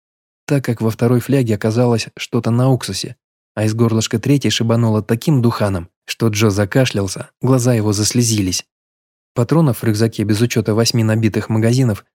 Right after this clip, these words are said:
имелось десять нераспечатанных пачек. Смена белья, носки, мыльно-рыльные, несколько банок консервированных с мясом бобов и снаряжение для ухода за оружием не заинтересовали. А вот дневник Грифа оказался кладезем редкостного бреда,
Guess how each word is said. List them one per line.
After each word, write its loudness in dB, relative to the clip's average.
имелось 2
десять 0
нераспечатанных 0
пачек. -4
Смена 0
белья, 0
носки, -2
мыльно-рыльные, 2
несколько -4
банок 0
консервированных 0
с -8
мясом 0
бобов 0
и -2
снаряжение 2
для 0
ухода 0
за 2
оружием 2
не 2
заинтересовали. 0
А 0
вот 0
дневник 2
Грифа 0
оказался -2
кладезем 0
редкостного 0
бреда, 0